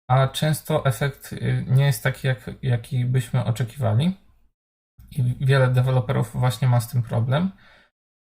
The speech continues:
I Google w dwa tysiące czternastym roku, y, postanowił wyjść temu naprzeciwko i stworzył, y, udostępnił swoją bibliotekę właśnie gotowych, y, komponentów, którą nazwał Material Design.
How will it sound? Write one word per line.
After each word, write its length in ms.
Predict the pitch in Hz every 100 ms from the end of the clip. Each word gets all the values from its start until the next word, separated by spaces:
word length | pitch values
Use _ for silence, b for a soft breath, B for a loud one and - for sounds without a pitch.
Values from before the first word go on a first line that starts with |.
| _
I 320 | 120 120 117 - 127
Google 320 | 131 156 151
w 100 | 127
dwa 160 | 135 139
tysiące 340 | - 143 135
czternastym 520 | - - 131 - 131
roku, 560 | 123 120 113 135 156 - 127 120
y, 20 |
postanowił 720 | 113 - - 131 135 131 127 -
wyjść 380 | 127 139 135 -
temu 240 | - 131 123
naprzeciwko 760 | 120 - 117 117 - 139 196 B B B B _
i 80 | 117
stworzył, 760 | - - 151 160 165 156 151 - 127 127 127
y, 140 | - _
udostępnił 560 | - 131 120 151 156 139
swoją 320 | - 135 131
bibliotekę 680 | 135 135 135 - 117 123 143 147
właśnie 300 | 127 - 131
gotowych, 460 | 123 139 139 -
y, 180 | - 123
komponentów, 800 | - 135 127 123 117 113 190 190
którą 300 | - 147 143
nazwał 400 | 135 135 143 -
Material 500 | 127 123 135 135 135
Design. 400 | 131 123 107 135